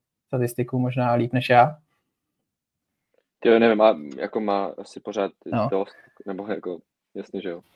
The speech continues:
Speaker 1: Spíš, eh, mě zajímá, jestli si myslíte, že jak dlouho vydrží v S S L, nebo jestli tady dohraje, nebo půjde do Švýcarska za, za Rasmusem. Myslím, že už jsme to tady stejně probírali, ale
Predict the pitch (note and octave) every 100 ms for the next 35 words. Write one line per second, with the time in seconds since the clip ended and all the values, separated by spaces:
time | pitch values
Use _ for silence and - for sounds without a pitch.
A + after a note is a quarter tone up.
0 | _ - _ _ _ _ - - C3 -
1 | C#3 C#3 C#3 C#3 D3 D3 D3 C#3+ D3 C#3+
2 | D3 - D3+ C3 D3 C#3+ C3+ C#3+ C#3 C#3
3 | C3+ C3+ - - _ _ _ _ - D3
4 | D3 D3 C#3+ C#3 C#3 C#3+ C#3 C#3 C#3 E3
5 | - - C3 C3 B2+ B2 C3 B2 B2 B2
6 | C3 C#3 D3 C#3 B2 B2 A#2+ A#2+ A#2+ G#2+
7 | C#3 B2+ A#2+ A#2 - - D3 C#3 - B2+
8 | B2 A#2 A#2+ A#2+ C3 D3 - E3 - B2
9 | B2+ B2+ B2+ C3+ C3 C3 B2+ B2+ B2+ B2+
10 | B2 C3+ C3 B2+